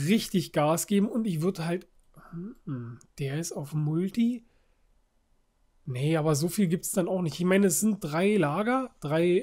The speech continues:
Elix-Lager. Das wäre schon ziemlich nice. Fast ein bisschen episch, aber ich will's noch ein bisschen besser haben. Oh ja. Aber jetzt sieht man wirklich richtig krass, wie das halt wirklich ansteigt, dass man halt wirklich auch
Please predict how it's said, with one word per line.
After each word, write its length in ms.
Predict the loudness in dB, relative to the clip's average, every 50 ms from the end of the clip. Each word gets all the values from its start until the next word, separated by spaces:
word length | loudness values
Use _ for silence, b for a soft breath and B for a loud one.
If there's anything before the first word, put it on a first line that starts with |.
| 0 -2
Elix-Lager. 720 | 0 0 0 0 -2 -2 -2 -2 0 0 -2 -4 -4 B B B B B B B B
Das 160 | -6 -2 4
wäre 140 | 6 6 6
schon 180 | 6 2 0 -2
ziemlich 320 | 0 2 2 2 2 2
nice. 580 | 2 0 0 0 0 0 0 -2 -2 -4 -6 _ _ _ _ _ _ _ _ _ _ _ _ _ _ _ _
Fast 420 | -10 -6 -4 -4 -2 -2 0 2
ein 80 | 2 2
bisschen 260 | 2 0 0 -2 0
episch, 480 | 0 0 -2 0 0 -2 -2 -2 -4 -6 -2
aber 560 | 0 2 4 4 4 4 4 4 2 0 -4 -10 _ _ _ _ _ -2
ich 200 | 0 2 4 4
will's 260 | 4 4 4 2 2
noch 100 | 4 4
ein 80 | 4
bisschen 240 | 2 0 -2 -2 0
besser 320 | 0 0 -2 -2 -2 -2 -4
haben. 240 | -4 -6 -8 -10 -14 _ _ _ _ _ _ _ _ _ _ _ _ _ _ _ _ _ _ _ _ _ _ _ _ _ _ _ _ _ _ _ _ _
Oh 120 | 0 2
ja. 520 | 2 2 2 2 0 0 -2 -2 -4 -6 -8 b b b b b b _
Aber 180 | -2 2 4 4
jetzt 220 | 4 4 2 -2
sieht 100 | -2 -2
man 160 | 0 0 0
wirklich 420 | -2 -2 -4 -6 -8 -8 -10 -6 -6
richtig 340 | -6 -4 -4 -4 -6 -6
krass, 400 | -8 -10 -6 -6 -6 -6 -6 -6
wie 80 | -4 -2
das 200 | -2 -2 -2 -2
halt 180 | -2 -2 -2 -4
wirklich 340 | -6 -6 -6 -8 -10 -8 -6
ansteigt, 540 | -6 -4 -4 -4 -2 -2 -2 -2 -2 -2 -4
dass 160 | -6 -4 -4
man 140 | -2 -2 0
halt 180 | 0 0 0
wirklich 360 | -2 -4 -4 -4 -4 -6 -6 -12 -14
auch 300 | -4 -2 -2 -2 -2 b